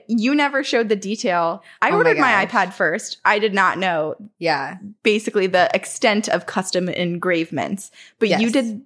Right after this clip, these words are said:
Speaker 1: the most genius thing, and it's so cute, and I want you to show it.
Speaker 2: Okay, let's see if you can see it. Can you see it?
Speaker 1: It's a tiny, yeah, a tiny little alien.
Speaker 2: A little alien.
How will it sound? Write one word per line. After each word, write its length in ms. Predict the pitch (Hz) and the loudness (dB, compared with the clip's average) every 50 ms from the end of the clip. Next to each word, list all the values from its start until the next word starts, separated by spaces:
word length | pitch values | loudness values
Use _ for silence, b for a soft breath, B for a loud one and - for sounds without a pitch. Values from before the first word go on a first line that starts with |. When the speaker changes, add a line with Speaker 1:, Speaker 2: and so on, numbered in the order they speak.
| _ _ - | _ _ 0
Speaker 1:
the 80 | 220 | 2
most 280 | 208 196 202 202 - 180 | 2 2 2 0 -2 -2
genius 400 | 165 - 185 185 208 226 233 240 | -2 -2 0 0 2 2 0 0
thing, 220 | - 220 190 175 175 | 0 0 0 0 0
and 80 | 170 | -2
it's 120 | - - - | -4 -4 -2
so 120 | 190 175 | -2 -2
cute, 220 | - - 196 175 | -2 -2 -4 -2
and 80 | - 160 | -2 -2
I 40 | 165 | -2
want 160 | 165 - - | -4 -4 -4
you 60 | - 151 | -6 -6
to 60 | 170 | -4
show 180 | - - - - | -2 -2 -2 -2
it. 60 | 180 | 0
Speaker 2:
Okay, 340 | 170 170 143 - - 170 _ _ | 0 0 -2 -2 -4 -14 _ _
let's 200 | - 175 - - - | -12 -10 -10 -10 -10
see 260 | 165 147 - 185 - | -10 -10 -10 -12 -18
if 80 | _ - | _ -12
you 120 | 175 165 160 | -12 -10 -10
can 160 | 160 156 156 | -12 -14 -16
see 140 | - - 151 | -14 -14 -14
it. 180 | - - - _ _ | -14 -14 -18 _ _
Can 100 | - 208 | -14 -12
you 60 | 208 202 | -10 -10
see 120 | 208 185 | -10 -10
it? 200 | 180 190 208 - _ _ - | -10 -10 -12 -14 _ _ 0
Speaker 1:
It's 180 | 220 233 233 - | 0 2 2 0
a 60 | 208 | -2
tiny, 960 | 208 - - - - - - 247 247 247 254 269 285 294 339 381 392 370 370 _ - | -2 -2 -10 -12 -6 0 2 4 4 4 4 2 0 0 0 -4 -6 -10 -12 _ -10
yeah, 340 | 208 202 202 185 170 156 - - _ _ _ - | -4 0 0 2 2 0 -2 -8 _ _ _ -4
a 80 | - 277 | -4 -4
tiny 240 | - - - - 587 587 554 571 587 605 571 | -4 -4 -2 0 2 2 2 2 2 2 2
little 420 | 622 554 571 622 587 - 254 370 523 622 605 605 587 453 427 403 370 339 311 | 4 4 4 4 6 6 4 4 4 4 4 4 4 2 2 4 4 4 4
alien. 100 | 277 247 254 294 | 2 2 0 2
Speaker 2:
A 40 | 330 | 2
little 300 | 269 277 285 285 277 - | 2 0 0 -2 -4 -4
alien. 1160 | - 240 240 240 254 262 269 277 277 269 254 226 202 185 170 156 156 160 160 165 185 202 196 | -4 -4 -4 -2 -2 -2 -2 -2 -2 -2 -2 -2 -2 -2 -2 -4 -6 -8 -10 -10 -10 -10 -12